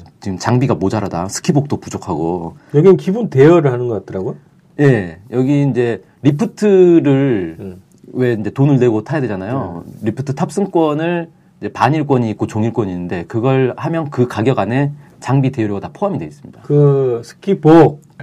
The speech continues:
Speaker 2: 스키,
Speaker 1: 예,
Speaker 2: 뭐,
Speaker 1: 헬멧,
Speaker 2: 어, 다
Speaker 1: 뭐,
Speaker 2: 준다는 거예요?
Speaker 1: 네, 그렇죠.
Speaker 2: 어.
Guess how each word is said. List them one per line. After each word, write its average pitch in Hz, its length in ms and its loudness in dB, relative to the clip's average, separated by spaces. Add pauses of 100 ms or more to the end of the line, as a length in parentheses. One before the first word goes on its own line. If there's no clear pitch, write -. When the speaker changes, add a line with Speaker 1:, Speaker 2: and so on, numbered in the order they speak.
Speaker 2:
스키, - 440 2
Speaker 1:
예, 95 680 2
Speaker 2:
뭐, 131 100 0
Speaker 1:
헬멧, 131 500 4
Speaker 2:
어, - 60 -4
다 101 160 -4
Speaker 1:
뭐, 95 100 -2
Speaker 2:
준다는 110 240 2
거예요? 107 200 6
Speaker 1:
네, 85 60 0
그렇죠. 76 520 -10
Speaker 2:
어. - 380 -12